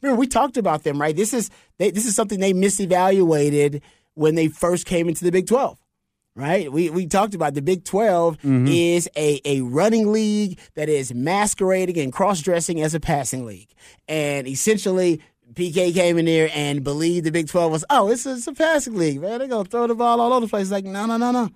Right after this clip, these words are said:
Speaker 1: Have, just study, study the league. You gotta study the league. And he didn't study the league. They did not study the league very well 'cause I don't think they understood their opponents and the hybrid spread schemes,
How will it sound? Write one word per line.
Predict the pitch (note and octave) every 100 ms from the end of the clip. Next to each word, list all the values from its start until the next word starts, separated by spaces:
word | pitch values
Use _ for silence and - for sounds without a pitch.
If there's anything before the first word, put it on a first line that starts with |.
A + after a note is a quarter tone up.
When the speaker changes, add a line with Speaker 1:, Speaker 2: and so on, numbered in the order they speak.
| _ _
Speaker 1:
Have, | F3 E3
just | F#3 G3+
study, | - A#3 D4 -
study | - G3 B3+
the |
league. | C4 D#4+ D3+
You | D#3+
gotta | E3
study | D3+ D#3 D#3+
the | D#3+
league. | F#3+ B3+ - _ _ _ _ _ -
And | F3 E3+ E3+ E3 D#3+ D#3+ D#3+
he | D3+ E3 F#3+
didn't | A3 D#4+
study | - F3 D3
the | C#3
league. | D3+
They | D3 G3+
did | A3
not | E3
study | - E3
the | C#3+
league | D#3 D#3+
very | C3 B2+
well | B2+ C3
'cause | C3+ C3
I |
don't | C#3+ C3
think | C#3
they | C#3
understood | C3+ B2+ - D3 C#3 B2+ A#2+ - _ -
their | C#3+ C3+
opponents | A#2+ D3+ C#3+ C3 B2
and | C3+ C3 B2
the |
hybrid | - D#3 C#3+ B2+
spread | - - D3 C3+
schemes, | - C#3+ C3 B2